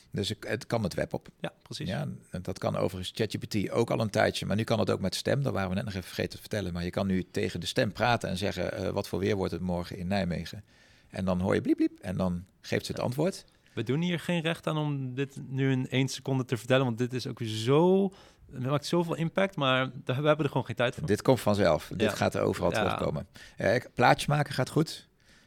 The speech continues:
Speaker 1: Ze hebben en
Speaker 2: Nieuwe
Speaker 1: passant
Speaker 2: plaatjes, eh, image generator, hoe heet die? Iets met drie?
Speaker 1: Ima-, Im-, Imagen, Imagen drie, volgens
Speaker 2: Ja,
Speaker 1: mij.
Speaker 2: ja, ja, ja.
Speaker 1: Ja.
Speaker 2: Ja.
Speaker 1: En ze hebben nog, eh, en passant ook nog even een demonstratie laten zien van hun nieuwe videomodel.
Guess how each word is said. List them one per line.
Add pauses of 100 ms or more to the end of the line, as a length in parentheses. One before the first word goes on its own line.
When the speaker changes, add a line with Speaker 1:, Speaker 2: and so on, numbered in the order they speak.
Speaker 1:
Ze
hebben
en
Speaker 2:
Nieuwe
Speaker 1:
passant
Speaker 2:
plaatjes,
eh,
image
generator,
hoe
heet
die? (840)
Iets
met
drie?
Speaker 1:
Ima-,
Im-,
Imagen,
Imagen
drie,
volgens
Speaker 2:
Ja,
Speaker 1:
mij.
Speaker 2:
ja,
ja,
ja.
Speaker 1:
Ja. (200)
Speaker 2:
Ja.
Speaker 1:
En
ze
hebben
nog,
eh,
en
passant
ook
nog
even
een
demonstratie
laten
zien
van
hun
nieuwe
videomodel.